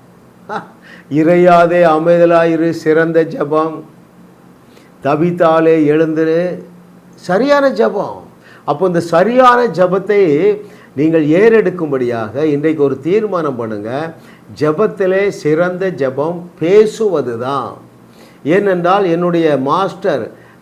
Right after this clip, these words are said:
கம்ப்ளீட் மாடல் இயேசு கிறிஸ்து அதைத்தான் செய்தாரு. எந்த வியாதியை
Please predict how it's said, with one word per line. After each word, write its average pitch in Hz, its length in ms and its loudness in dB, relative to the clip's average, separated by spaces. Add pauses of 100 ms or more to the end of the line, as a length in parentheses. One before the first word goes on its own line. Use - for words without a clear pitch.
கம்ப்ளீட் 190 640 0
மாடல் 156 560 0
இயேசு 196 400 0
கிறிஸ்து 175 360 -6
அதைத்தான் 175 520 0
செய்தாரு. 135 720 -4 (340)
எந்த 196 560 2
வியாதியை 190 840 2